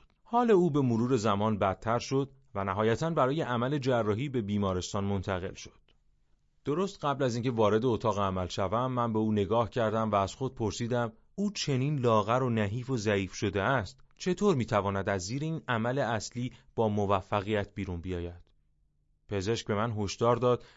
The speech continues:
که احتمال اینکه همکارم را دوباره زنده ببینم خیلی اندک است. این نظر پزشک بود، نظر بیمار نبود.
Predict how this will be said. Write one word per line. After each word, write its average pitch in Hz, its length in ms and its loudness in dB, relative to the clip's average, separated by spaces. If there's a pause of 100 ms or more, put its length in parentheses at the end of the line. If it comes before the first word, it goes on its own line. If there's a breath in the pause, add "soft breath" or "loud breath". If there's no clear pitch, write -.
که 151 140 -2
احتمال 147 380 0
اینکه 170 220 -2
همکارم 127 560 0
را 123 80 0
دوباره 104 380 2
زنده 98 320 0
ببینم 98 420 -4
خیلی 113 420 -10
اندک 90 460 -12
است. - 200 -18 (520)
این 120 220 -2
نظر 107 320 0
پزشک 107 540 -2
بود، - 240 -20 (220)
نظر 95 340 -4
بیمار 95 540 -2
نبود. - 480 -8